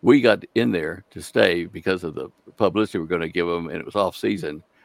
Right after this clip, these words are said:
We got in there for an affordable price, but, uh, that the, the notable notes go there and spend big bucks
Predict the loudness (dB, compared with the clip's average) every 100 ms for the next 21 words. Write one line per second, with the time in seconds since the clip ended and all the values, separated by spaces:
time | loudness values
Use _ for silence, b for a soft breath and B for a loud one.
0 | b _ -2 2 2 2 -2 -4 -8 -8
1 | -10 -10 -4 -4 -4 -6 _ _ _ _
2 | _ _ _ -14 -12 -12 -14 _ -16 -8
3 | -4 -4 -6 b b b b -2 -2 -4
4 | -10 -10 -8 -2 2 4 4 2 2 2
5 | 0 -4 -4 -4 -4 -6 -6 -6 -6 -4
6 | 0 0 2 2 2 -4